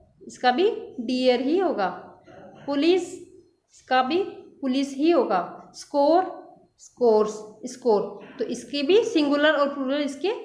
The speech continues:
same ही होते हैं, इसमें कोई changes नहीं है। आगे देखते हैं Rule number nine। Some material nouns are used, used in the singular form only।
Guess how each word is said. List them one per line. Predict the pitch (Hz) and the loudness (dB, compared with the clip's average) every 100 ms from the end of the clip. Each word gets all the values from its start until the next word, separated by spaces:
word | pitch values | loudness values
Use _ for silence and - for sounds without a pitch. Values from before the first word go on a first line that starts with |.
| - - | -16 -20
same | - 262 254 247 | -2 0 2 4
ही | 302 | 4
होते | 392 311 247 | 4 2 2
हैं, | 247 240 | -2 -2
इसमें | 240 269 262 262 | -4 -4 -2 0
कोई | 302 349 | 0 0
changes | 269 254 285 415 - - - | 0 0 2 0 -2 -12 -4
नहीं | 247 233 220 | 0 2 2
है। | 202 202 - - - - - - _ - | 0 -4 -10 -14 -14 -18 -20 -20 _ -2
आगे | 226 240 311 330 - - _ _ _ - | 0 0 -4 -6 -12 -20 _ _ _ -2
देखते | 240 247 302 | -2 0 0
हैं | 302 320 381 - - - _ - | 2 2 0 -8 -18 -20 _ -4
Rule | 240 254 | 0 2
number | 254 269 349 | 2 2 2
nine। | 294 220 190 - - - _ _ _ | 2 0 -2 -10 -18 -20 _ _ _
Some | - 339 359 | -6 -2 2
material | 339 277 285 269 285 277 | 2 0 -2 -2 0 2
nouns | 254 262 262 - | 2 2 -2 -2
are | 247 247 247 | 2 2 0
used, | 247 262 269 - - - _ | -2 -4 -6 -12 -20 -20 _
used | 226 269 285 262 240 | -6 -4 -4 -6 -4
in | 262 254 | 0 2
the | 277 339 - | 2 0 -4
singular | - 262 254 247 | -6 -2 2 2
form | 254 269 277 | 0 -2 -2
only। | 226 208 | -4 -4